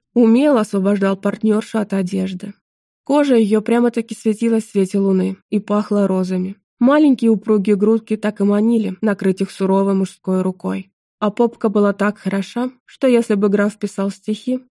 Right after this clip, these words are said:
то посвятил бы ей как минимум сонет. Но стихи граф не писал, поэтому не суждено было запечатлеться в вечности. Опуская девушку на постель принца, Эдин подумал было, что нужно бы всё-таки перейти к себе.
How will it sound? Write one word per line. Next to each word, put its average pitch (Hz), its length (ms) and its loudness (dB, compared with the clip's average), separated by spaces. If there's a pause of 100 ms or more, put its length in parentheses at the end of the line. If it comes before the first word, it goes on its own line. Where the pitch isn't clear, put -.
(140)
то 269 100 -4
посвятил 269 520 0
бы 247 120 2
ей 233 220 0
как 214 180 -4
минимум 196 500 2
сонет. 190 560 -6 (420)
Но 262 120 4
стихи 294 380 -2
граф 247 280 0
не 220 140 0
писал, 190 480 -8 (280)
поэтому 247 480 2
не 254 120 2
суждено 247 480 0
было 196 260 0
запечатлеться 190 720 -6
в 196 60 -4
вечности. 190 720 -8 (520)
Опуская 214 500 -2
девушку 208 440 0
на 208 100 2
постель 202 420 -4
принца, 240 520 -2 (200)
Эдин 302 300 2
подумал 277 400 2
было, 190 400 -2
что - 220 -2
нужно 226 300 2
бы 196 100 -2
всё-таки 208 440 -2
перейти 196 380 -2
к - 80 -8
себе. 190 380 -4